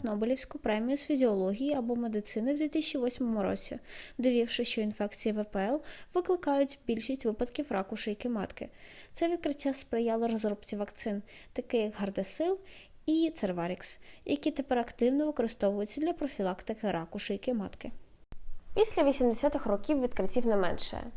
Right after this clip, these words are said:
Speaker 2: У дев'яностих роках хела-клітини стали важливим інструментом у дослідженнях геномів,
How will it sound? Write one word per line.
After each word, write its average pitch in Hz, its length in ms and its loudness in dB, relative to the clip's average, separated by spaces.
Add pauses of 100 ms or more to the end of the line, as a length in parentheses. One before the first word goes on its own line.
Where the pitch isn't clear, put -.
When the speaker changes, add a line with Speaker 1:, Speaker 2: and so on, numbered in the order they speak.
(340)
Speaker 2:
У 339 200 8
дев'яностих 247 640 6
роках 320 480 4
хела-клітини 269 760 6
стали 226 380 2
важливим 214 680 4
інструментом 240 800 4 (320)
у - 80 6
дослідженнях 240 720 4
геномів, 202 400 4